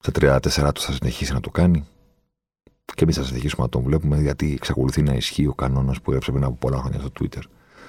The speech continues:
Που τσακώνονταν, ξέρετε, ο κόσμος και έλεγε, "Τι κάθετε και βλέπετε στην τηλεόραση και την ώρα που εσείς βλέπετε, ξέρω εγώ, το τάδε τηλεπαιχνίδι ή Survivor ή την τάδε σάχλα, στο άλλο κανάλι, είχε την ταινιάρα".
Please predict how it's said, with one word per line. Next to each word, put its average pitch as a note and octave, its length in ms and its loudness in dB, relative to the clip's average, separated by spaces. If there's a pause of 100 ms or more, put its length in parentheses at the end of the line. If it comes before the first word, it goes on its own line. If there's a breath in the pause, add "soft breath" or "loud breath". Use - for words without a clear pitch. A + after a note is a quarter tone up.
(1080 loud breath)
Που - 140 0
τσακώνονταν, C2+ 560 0
ξέρετε, C2 300 -2
ο - 40 0
κόσμος C2 340 -2
και - 100 -2
έλεγε, B1+ 360 -2 (680)
"Τι - 100 -2
κάθετε - 300 -2
και - 80 -4
βλέπετε B2 320 -2
στην - 180 -6
τηλεόραση - 580 -4
και - 120 -8 (160)
την - 160 -2
ώρα C#2+ 160 0
που - 100 -6
εσείς - 180 -2
βλέπετε, B1 340 -4
ξέρω - 220 -8
εγώ, A1 500 -4
το A#1 140 -6
τάδε B1 400 -2 (100)
τηλεπαιχνίδι C2+ 680 -2
ή C#2+ 140 2
Survivor B1+ 720 -2
ή C2+ 120 -2
την - 160 -10
τάδε B1+ 220 0
σάχλα, D#2 360 -2
στο D2 160 0
άλλο D#2+ 180 4
κανάλι, C2 480 -2
είχε C2 160 -4
την C#2 80 -4
ταινιάρα". C#2+ 480 4